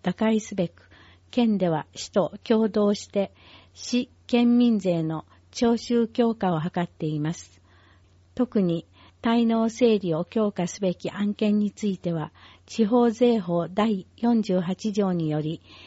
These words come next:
県に徴収の引き継ぎを行い、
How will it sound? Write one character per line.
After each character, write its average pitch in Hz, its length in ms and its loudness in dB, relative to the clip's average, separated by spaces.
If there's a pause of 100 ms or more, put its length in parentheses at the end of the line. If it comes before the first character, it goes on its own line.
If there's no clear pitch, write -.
(180)
県 220 320 2
に 165 200 -4 (100)
徴 226 240 2
収 226 300 -2
の 208 220 -2
引 - 160 -12
き 226 140 -4
継 240 140 -4
ぎ 220 160 2
を 208 120 2
行 202 140 -4
い、 190 340 -2